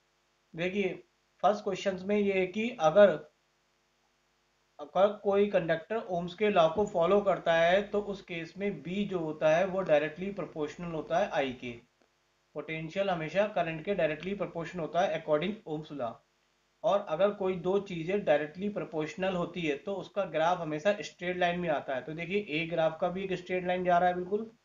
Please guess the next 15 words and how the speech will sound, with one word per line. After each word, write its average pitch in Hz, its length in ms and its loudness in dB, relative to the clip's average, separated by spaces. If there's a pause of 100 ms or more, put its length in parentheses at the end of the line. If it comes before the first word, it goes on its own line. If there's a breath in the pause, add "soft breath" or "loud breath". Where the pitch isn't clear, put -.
(420)
कोई 160 160 -6
भी 175 140 -4 (200)
curve 170 240 -4
नहीं 185 220 -2
है, 220 220 -4 (460)
B 165 200 -8
में 180 140 -2
भी 196 140 -6
एक 190 120 -6
straight 185 320 -6
line 190 240 4
है, 220 120 2 (500)
तो 185 40 -8
ये 190 200 0
दोनों 175 320 -4